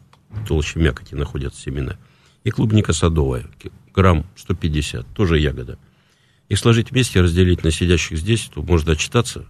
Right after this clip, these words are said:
что потребление ягод на душу населения, в принципе, очень неплохое. Поэтому ваша логика как раз сопоставлена, она исходит из эффекта арбуза. А я очень коротко скажу.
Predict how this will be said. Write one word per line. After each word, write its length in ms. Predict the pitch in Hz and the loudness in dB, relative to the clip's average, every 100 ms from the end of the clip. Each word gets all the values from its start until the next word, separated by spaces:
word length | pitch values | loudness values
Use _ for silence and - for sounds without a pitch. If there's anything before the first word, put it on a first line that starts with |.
| - | -18
что 140 | - | -14
потребление 500 | 78 80 90 101 101 | -6 2 4 6 6
ягод 300 | 123 98 78 | 4 2 0
на 100 | 78 | 0
душу 220 | 80 - | 0 -2
населения, 420 | 69 - 73 71 | -4 -2 0 0
в 40 | 71 | 2
принципе, 380 | 104 98 - 87 | 0 0 2 2
очень 220 | 80 80 | 2 0
неплохое. 500 | 78 - 76 - - - _ _ _ _ | -2 -2 -4 -6 -14 -18 _ _ _ _
Поэтому 260 | 92 90 98 | 0 2 4
ваша 220 | 110 113 | 4 4
логика 340 | 110 135 95 - | 2 2 -2 -6
как 220 | - 73 | -8 -2
раз 160 | 73 69 | -2 -4
сопоставлена, 640 | - - 78 78 - 71 85 | -8 -6 -4 -2 -2 0 4
она 100 | 101 | 4
исходит 360 | - 98 87 | 4 2 2
из 120 | 78 76 | 0 0
эффекта 320 | 78 82 80 | 2 0 2
арбуза. 360 | 78 71 - 73 | 2 0 -2 2
А 20 | |
я 120 | 107 | 4
очень 280 | 113 - 80 | 2 0 0
коротко 340 | 85 69 - | 2 2 -2
скажу. 380 | - - 65 55 | -12 -8 -8 -8